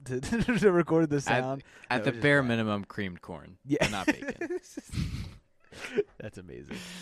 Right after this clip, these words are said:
Speaker 1: Yeah. So
Speaker 2: Um, yeah.
Speaker 1: yeah, I've seen some
Speaker 2: So
Speaker 1: weird
Speaker 2: if you,
Speaker 1: ones.
Speaker 2: if you have anything else you would like to send in to the Weekly Peel,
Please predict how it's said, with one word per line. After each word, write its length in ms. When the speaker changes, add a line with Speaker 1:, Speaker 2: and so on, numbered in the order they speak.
Speaker 1:
Yeah. 260
So 300
Speaker 2:
Um, 320
yeah. 280
Speaker 1:
yeah, 300
I've 140
seen 160
some 140
Speaker 2:
So 120
Speaker 1:
weird 140
Speaker 2:
if 40
you, 120
Speaker 1:
ones. 180
Speaker 2:
if 120
you 120
have 100
anything 680
else 300
you 60
would 120
like 200
to 160
send 340
in 280
to 140
the 80
Weekly 260
Peel, 440